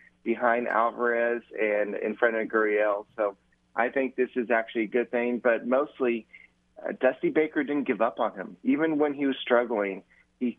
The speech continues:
still kept him hitting third. Uh, Baker recognized how important he is to the lineup, and, and now he's hitting fourth, uh, because Alvarez, uh, he's having such a great season. He's, um, like, leading all these categories.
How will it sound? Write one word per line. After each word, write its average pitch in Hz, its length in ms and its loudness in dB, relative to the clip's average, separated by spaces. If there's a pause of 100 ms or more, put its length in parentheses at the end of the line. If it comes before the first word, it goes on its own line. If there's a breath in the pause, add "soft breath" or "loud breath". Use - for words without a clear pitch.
(140)
still 135 160 4
kept 131 340 -2
him 113 240 -2
hitting 113 300 0
third. 101 420 0 (420)
Uh, 107 120 0
Baker 123 420 0
recognized 117 640 0
how 113 200 0
important 113 460 -4
he 110 180 -2
is 104 100 0 (140)
to 107 80 -4
the 95 80 0
lineup, 98 420 0 (180)
and, 104 200 -2 (400)
and 110 120 -2
now 113 220 2
he's 117 220 -8 (180)
hitting 117 440 -2
fourth, 110 280 2 (180)
uh, 107 40 -2
because 110 420 -2
Alvarez, 107 560 0 (360)
uh, 110 240 -2
he's 117 200 -2 (260)
having 110 320 2
such 113 180 -4
a 104 40 -12
great 110 260 0 (100)
season. 117 440 2 (380 soft breath)
He's, 117 160 -2 (180)
um, 101 460 0
like, 104 280 0
leading 113 380 2
all 107 220 2
these 110 200 -4
categories. 107 600 0